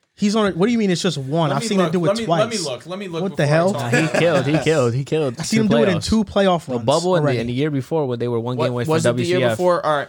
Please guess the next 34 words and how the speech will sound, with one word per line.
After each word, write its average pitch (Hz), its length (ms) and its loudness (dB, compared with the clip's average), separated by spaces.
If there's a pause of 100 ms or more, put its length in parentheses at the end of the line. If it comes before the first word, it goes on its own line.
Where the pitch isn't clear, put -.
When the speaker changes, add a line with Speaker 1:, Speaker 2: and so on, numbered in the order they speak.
(120)
Speaker 3:
Yeah, 110 360 0 (100)
he 135 100 -6
was 120 180 -2
dogging 131 380 0
that - 160 -2
series. 131 380 -2
Speaker 1:
Jamal 190 360 2
Murray 233 200 2
is 170 100 -2
one 196 80 0
of 185 80 0
the 156 80 0
best 156 400 0
playoff 170 220 0
performers 165 320 -2
that 151 100 0
I've 151 160 2
ever 147 160 0
seen, 160 260 -2
and 143 140 0
he, 202 300 -2
he 226 380 0 (520)
is 165 300 0 (300)
a 147 120 -4
guy 175 440 2
that 156 340 2
is 151 160 0
so 196 300 2
into 175 340 0
his 160 280 0
routine. 180 600 0 (180)
He's 160 220 -4
into 180 240 0
meditation. 170 840 0